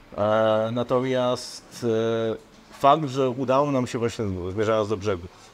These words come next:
że udało nam się w Polsce na tyle zachęcić i konsumentów, i browary.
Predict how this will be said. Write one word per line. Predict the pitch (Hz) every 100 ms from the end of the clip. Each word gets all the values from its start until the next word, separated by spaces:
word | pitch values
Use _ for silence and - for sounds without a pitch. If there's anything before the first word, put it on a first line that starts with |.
| - 95
że | 107
udało | 117 139 165
nam | 135
się | 127
w |
Polsce | - 127 127 - 123 120 120 - _ _ - 107
na | 123
tyle | 131 151 135
zachęcić | 131 135 127 - 120 110 - - - - - - - - _ - - - - - - - - - - - -
i |
konsumentów, | 151 170 170 160 185 165
i | 143
browary. | 120 104 120 85 -